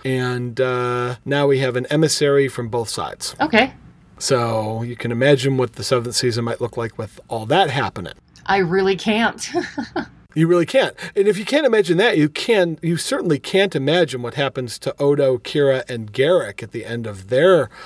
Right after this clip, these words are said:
Speaker 1: journey through Deep Space Nine, where they end up and the things that Kira has to do to resolve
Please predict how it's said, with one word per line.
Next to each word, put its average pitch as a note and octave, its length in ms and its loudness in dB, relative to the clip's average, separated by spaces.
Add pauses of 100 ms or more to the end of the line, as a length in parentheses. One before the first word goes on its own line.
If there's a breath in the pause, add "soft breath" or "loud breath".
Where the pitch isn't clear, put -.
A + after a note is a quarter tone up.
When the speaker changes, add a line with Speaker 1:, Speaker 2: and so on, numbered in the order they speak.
(320 loud breath)
Speaker 1:
journey B2 480 4
through A2+ 200 -6
Deep A2+ 260 -10
Space - 360 -4
Nine, G#2+ 360 -6
where A#2 140 -2
they D#3+ 400 4
end B2 280 -4
up G2+ 340 -4
and A2 180 -6
the G#2+ 100 -6
things B2+ 400 -2
that A2 300 -6
Kira E3+ 360 6
has A2+ 300 -4
to B2 100 -2
do A2 500 0 (120)
to B2 580 0 (140)
resolve C3+ 1120 0